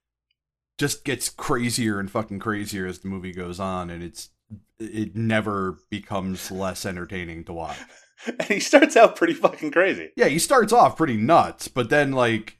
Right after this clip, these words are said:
Speaker 1: he, like, like, what I, what I wanted to know th-, during the whole entire film is that why any of the people who he kept requesting come back to his house would come back with this guy, like,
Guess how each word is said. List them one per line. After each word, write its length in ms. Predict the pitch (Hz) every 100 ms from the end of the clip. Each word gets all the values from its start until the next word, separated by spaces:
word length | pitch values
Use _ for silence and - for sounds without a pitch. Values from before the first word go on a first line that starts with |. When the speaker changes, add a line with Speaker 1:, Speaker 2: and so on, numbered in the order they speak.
| -
Speaker 1:
he, 380 | 127 135 131 139
like, 360 | 131 113 - _ _ -
like, 160 | 196 -
what 220 | 220 247
I, 180 | 302 294
what 260 | 262 208
I 180 | 240 254
wanted 320 | 269 247 226
to 80 | -
know 300 | 160 151 123
th-, 200 | 117 131
during 240 | 147 139 131
the 100 | 127
whole 300 | 156 156 151
entire 360 | 131 147 123
film 360 | 117 165 143 120
is 160 | 113
that 220 | 117 127 123
why 580 | 123 175 240 285 247 -
any 320 | 208 254 294
of 160 | 240 -
the 80 | 185
people 500 | - 208 202 175 156
who 160 | 185
he 120 | 170
kept 340 | 160 190 175 -
requesting 800 | 160 147 - 165 165 185 165 156
come 280 | 160 156
back 400 | 143 143 151 -
to 160 | - 156
his 140 | 127 -
house 560 | 160 131 104 101 - - _ _ _ -
would 420 | 131 208 220 180
come 280 | - 233 220
back 500 | 214 233 208 - - _ -
with 180 | 220
this 200 | 220 208
guy, 340 | - 202 220 254
like, 300 | 202 175